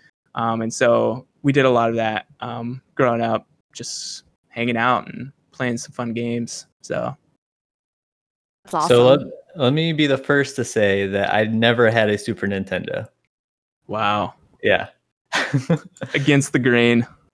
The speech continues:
Speaker 3: Against the grain. I've always been. I've always been. Uh, so I'll keep mine fairly brief. I'm not gonna go through every single, uh, generation and go through every single game, but, uh, I'm pretty sure Game Boy Color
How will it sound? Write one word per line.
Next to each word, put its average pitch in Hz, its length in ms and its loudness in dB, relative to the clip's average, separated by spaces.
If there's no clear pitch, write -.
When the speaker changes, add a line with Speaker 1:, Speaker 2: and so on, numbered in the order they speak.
Speaker 3:
Against 110 320 4
the 117 80 2
grain. 95 280 4
I've 98 160 4
always 107 300 4
been. 95 280 2
I've 104 120 0
always 101 260 2
been. 98 280 -4
Uh, 110 200 4
so 139 160 6
I'll 156 80 6
keep 208 180 4
mine 143 320 4
fairly 131 300 6
brief. 110 440 -2
I'm 110 180 0
not 123 140 2
gonna 120 180 0
go 110 240 2
through 107 340 0
every 104 260 0
single, 104 680 -2
uh, 107 460 2
generation 110 540 2
and 104 180 -2
go 104 160 2
through 104 240 -2
every 101 180 0
single 104 300 -2
game, 101 340 -2
but, 95 280 -2
uh, 113 40 0
I'm 117 100 4
pretty 151 220 4
sure 151 260 4
Game 123 220 4
Boy 123 140 8
Color 120 500 2